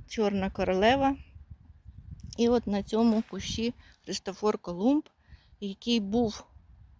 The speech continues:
е, на цій ділянці, посаджений старими господарями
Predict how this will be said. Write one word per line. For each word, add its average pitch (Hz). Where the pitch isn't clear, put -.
е, 180
на 196
цій 202
ділянці, 190
посаджений 233
старими 214
господарями 269